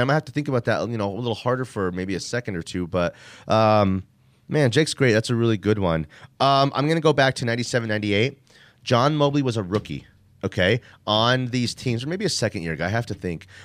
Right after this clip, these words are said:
But, I mean, made big plays at big moments. Remind me of Bradley Roby, who's another unsung hero amongst our run.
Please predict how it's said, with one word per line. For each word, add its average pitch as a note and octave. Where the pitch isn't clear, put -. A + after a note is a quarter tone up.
But, A2+
I A#2
mean, A2+
made G#2
big D3
plays C3+
at G#2+
big A#2+
moments. A2+
Remind B2
me D#3+
of A2
Bradley A2
Roby, A2
who's G#2
another A2+
unsung G2+
hero F#2
amongst F#2+
our F#2
run. F#2+